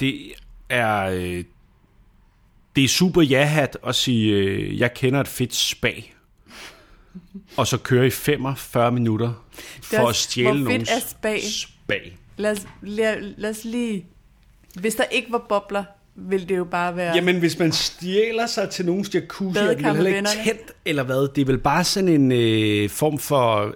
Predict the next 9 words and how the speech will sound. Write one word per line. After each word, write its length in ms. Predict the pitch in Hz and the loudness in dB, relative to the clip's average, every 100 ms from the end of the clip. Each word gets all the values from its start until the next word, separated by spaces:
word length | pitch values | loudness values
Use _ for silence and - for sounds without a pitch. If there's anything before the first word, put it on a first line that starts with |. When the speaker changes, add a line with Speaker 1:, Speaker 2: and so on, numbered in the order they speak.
| - | -12
Speaker 1:
øh, 340 | 147 - 82 - - - | -16 -14 -16 -16 -14 -4
brønd 420 | 131 117 - 160 156 - _ - | 2 4 2 0 -8 -14 _ -8
Speaker 2:
<laughs> 1080 | 220 605 - - - - 1017 831 - _ 139 | -6 -6 -8 -12 -16 -18 -18 -18 -20 _ 2
Speaker 1:
ude 160 | 156 | 4
i 20 | |
haven, 320 | 135 127 170 196 | 4 2 2 0
man 120 | 135 | 0
sidder 280 | - 143 120 | -2 -4 -6
i. 200 | 123 | -8